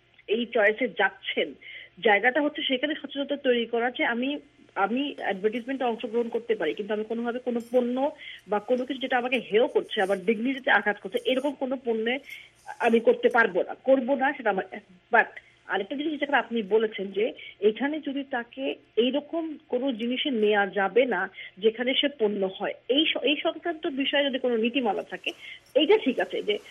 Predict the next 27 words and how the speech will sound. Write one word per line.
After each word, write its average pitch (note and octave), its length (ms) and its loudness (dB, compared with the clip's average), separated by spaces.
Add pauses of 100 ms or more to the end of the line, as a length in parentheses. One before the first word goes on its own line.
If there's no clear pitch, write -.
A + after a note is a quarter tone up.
(140)
অবশ্যই A#3+ 380 0
কোনোভাবে, C#4+ 600 -2
এবং A#3+ 260 0
এটাকে C#4+ 320 -2
আইডেন্টিফাই C#4+ 480 0
করতে C#4+ 200 -6
হবে C#4 100 0
রাষ্ট্রকে B3+ 440 -2
যে A3 140 -2 (300)
না-, G#3 200 0
বা F#3+ 120 -4
নারীকে G#3 420 0
হেয় A3 260 4
করছে C#4+ 400 -6 (300)
বা - 80 2
পুরুষকে, D4 360 -2
যাকে, B3 380 2
মানুষকে A3+ 500 -2
হেয় B3+ 180 -6
করছে C#4 300 -10
এমন A3+ 300 -4
কোনো B3 340 -6 (100)
পণ্য A3+ 400 -4
ব্যবহার G#3 460 -2
করা G3 240 0
যাবে F#3 360 -6
না। - 100 -4